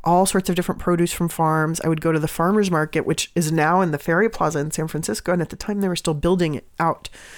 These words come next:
So they had this sort of temporary market in a parking lot across the street.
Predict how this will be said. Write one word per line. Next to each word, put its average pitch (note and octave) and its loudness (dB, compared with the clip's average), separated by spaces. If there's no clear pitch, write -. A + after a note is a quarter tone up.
So - -4
they E3 2
had E3 0
this D#3 -4
sort D3+ 0
of C3 -6
temporary D3+ 0
market C#3+ 0
in E3 -2
a C#3+ -4
parking D3 -6
lot C#3 -6
across D3 -10
the - -12
street. - -2